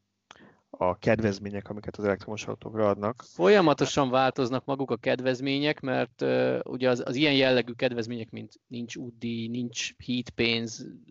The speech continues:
Speaker 2: stb., ezek ugye ilyen önkormányzati hatáskörben vannak, ahogy nálunk
Speaker 1: Ö,
Speaker 2: is
Speaker 1: nem
Speaker 2: például
Speaker 1: is,
Speaker 2: a parkolás.
Speaker 1: bocsánat,
Speaker 2: Ezek
Speaker 1: nem is
Speaker 2: sorra
Speaker 1: erre
Speaker 2: szűnnek
Speaker 1: gondoltam,
Speaker 2: meg.
Speaker 1: igen, igen. Ö, meg ez a, ez a, ez a nice to have kategória, tehát ez a, nem hiszem, hogy valaki csak emiatt fog,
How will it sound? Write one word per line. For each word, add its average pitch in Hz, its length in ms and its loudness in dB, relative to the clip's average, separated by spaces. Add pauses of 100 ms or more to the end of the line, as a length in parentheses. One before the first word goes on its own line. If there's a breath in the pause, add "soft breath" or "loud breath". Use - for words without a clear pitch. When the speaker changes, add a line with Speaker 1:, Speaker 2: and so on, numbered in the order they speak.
(120)
Speaker 2:
stb., 135 440 2
ezek 131 360 6
ugye 120 180 2
ilyen 120 160 4
önkormányzati 120 640 0
hatáskörben 117 840 -2
vannak, 120 280 0
ahogy 113 160 2
nálunk 117 280 4
Speaker 1:
Ö, 151 40 4
Speaker 2:
is - 100 -2
Speaker 1:
nem - 80 -8
Speaker 2:
például 185 200 6
Speaker 1:
is, - 120 0
Speaker 2:
a - 20 4
parkolás. 113 580 -2 (160 loud breath)
Speaker 1:
bocsánat, 135 240 0
Speaker 2:
Ezek 135 140 4
Speaker 1:
nem 143 80 2
is 160 60 2
Speaker 2:
sorra 135 140 8
Speaker 1:
erre 131 120 8
Speaker 2:
szűnnek 127 200 2
Speaker 1:
gondoltam, 120 340 4
Speaker 2:
meg. 127 60 -2
Speaker 1:
igen, 123 160 0
igen. 120 340 -4
Ö, 120 240 -2 (140)
meg 156 220 0
ez 160 100 4
a, 151 160 4
ez 139 160 0
a, 147 80 2
ez 135 120 0
a 131 40 2
nice 127 280 2
to 120 80 -10
have 104 180 -6
kategória, 104 460 -6
tehát 104 280 -6
ez 104 60 0
a, 101 60 -6 (140)
nem 110 280 -4
hiszem, 117 220 -4
hogy 110 120 -4
valaki 107 260 0
csak - 200 -8
emiatt 110 280 -4
fog, - 280 -10